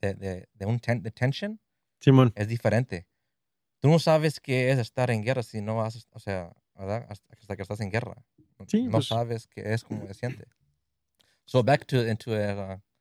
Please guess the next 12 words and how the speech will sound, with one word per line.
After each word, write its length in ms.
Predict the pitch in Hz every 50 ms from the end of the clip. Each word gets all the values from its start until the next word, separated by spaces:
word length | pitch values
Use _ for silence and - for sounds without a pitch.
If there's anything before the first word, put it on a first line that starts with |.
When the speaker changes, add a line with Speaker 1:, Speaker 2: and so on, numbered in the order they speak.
| _ _ _ _ _ _ _ _ _ _ _ -
Speaker 1:
to 120 | 104 101
the 280 | 98 98 95 95 95 95
abusive 480 | 90 90 120 151 151 - 143 123 110
behaviors, 720 | 104 101 98 101 101 98 92 92 90 92 92 90 - _ _ _ _ _ _ _ _ _ _ _ _ _ _ _ _ _ _ _
it 100 | 113 107 -
comes 260 | - 127 123 117 107
down 240 | 127 123 127 123 117
to 360 | - - 123 117 107 101 98 - _ _ _ _ _ _ _ _ _ -
the 80 | 127 110
process 340 | - - 160 190 190 190
isn't 220 | 185 165 139 113 120
easy. 420 | 180 208 208 202 120 95 87 87